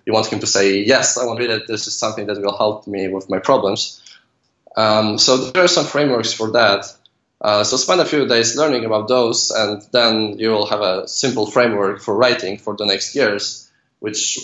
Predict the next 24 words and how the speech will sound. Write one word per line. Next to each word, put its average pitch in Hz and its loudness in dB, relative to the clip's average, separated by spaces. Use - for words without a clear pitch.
is, 127 -4
is 143 0
the 131 4
eighty 127 2
twenty 110 0
rule. 95 2
Uh, 107 2
you 135 -2
can 131 4
apply 123 4
this, 131 2
uh, 107 0
this, - 0
this 117 0
twenty 117 4
percent 117 2
and 110 0
get, 101 0
uh, 101 2
eighty 110 2
percent 101 0
of 98 -4
the 95 0
result. 90 0